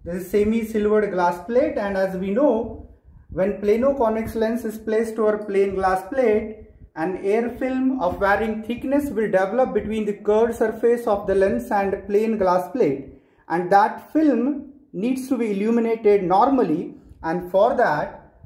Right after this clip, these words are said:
the semi-silvered glass plate should be placed at an angle forty-five degree. Now, when the film is illuminated normally,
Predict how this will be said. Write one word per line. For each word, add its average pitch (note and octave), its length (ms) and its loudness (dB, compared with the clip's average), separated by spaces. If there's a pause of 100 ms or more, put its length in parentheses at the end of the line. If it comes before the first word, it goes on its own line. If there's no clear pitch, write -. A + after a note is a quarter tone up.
(120)
the F#3 100 -8
semi-silvered A#3 960 0
glass G3+ 260 0 (100)
plate C4 240 0
should G#3 160 -6
be G#3 120 -4
placed A3 340 -2
at G3 240 -4
an G3 80 -4
angle G3 400 -2
forty-five E3 480 -2
degree. C3+ 260 -8 (1040)
Now, G3 200 2
when C#4+ 360 2 (440)
the F3+ 80 -10
film C#4 320 0
is B3+ 140 0
illuminated A#3+ 720 0
normally, E3 640 0